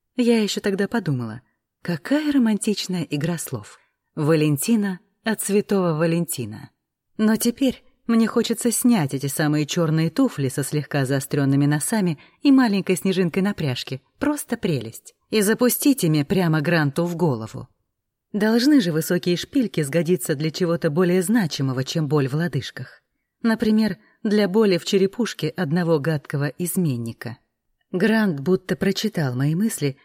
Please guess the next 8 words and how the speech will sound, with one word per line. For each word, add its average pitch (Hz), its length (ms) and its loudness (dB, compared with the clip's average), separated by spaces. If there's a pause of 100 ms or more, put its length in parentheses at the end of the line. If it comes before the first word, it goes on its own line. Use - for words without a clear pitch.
(140)
и 247 80 2
решил 233 360 2
работать 165 500 -2
на 170 140 0
опережение. 139 680 -4 (180)
Вскочил 190 520 0
с 156 40 -2
дивана — 156 540 0